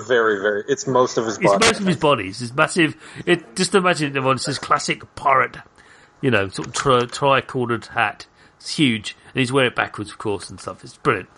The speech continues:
Speaker 2: Um, and he doesn't care, 'cause he's, you know. And, uh,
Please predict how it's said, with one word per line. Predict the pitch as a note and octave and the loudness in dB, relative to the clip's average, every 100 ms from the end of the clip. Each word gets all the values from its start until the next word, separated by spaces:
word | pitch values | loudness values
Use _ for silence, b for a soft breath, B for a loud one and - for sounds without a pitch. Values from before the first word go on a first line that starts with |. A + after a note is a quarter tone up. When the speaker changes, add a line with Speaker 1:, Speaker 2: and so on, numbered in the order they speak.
| B B B B - | B B B B 0
Speaker 2:
Um, | E3+ F3+ E3+ D3 - B B B B _ - | 4 4 2 -4 -20 B B B B _ -2
and | E3+ E3 E3 D#3+ | 2 4 4 2
he | C#3 | 2
doesn't | E3+ C3 | 2 0
care, | - G#2+ G2 - | 0 0 0 -6
'cause | - A2 | -14 -14
he's, | - - | -12 -8
you | |
know. | F#2+ F2 - - E3 | -8 -8 -18 -8 2
And, | F3 F#3+ F3+ D#3+ | 4 4 2 2
uh, | F#3 F3 | 4 6